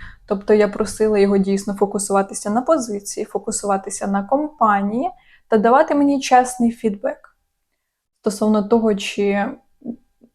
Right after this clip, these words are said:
дійсно я добре пройшла цю співбесіду, чи ні. Це дуже допомогло. Чому?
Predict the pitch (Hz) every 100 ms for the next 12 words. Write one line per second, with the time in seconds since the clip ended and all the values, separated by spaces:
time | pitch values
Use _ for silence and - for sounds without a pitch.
0 | _ 233 190 196 196 - 196 196 196 262
1 | 285 277 - 233 214 208 208 - 202 196
2 | 202 214 196 202 196 226 208 - 220 196
3 | 208 _ _ - 208 277 302 262 226 226
4 | 226 202 196 - - 220 202 185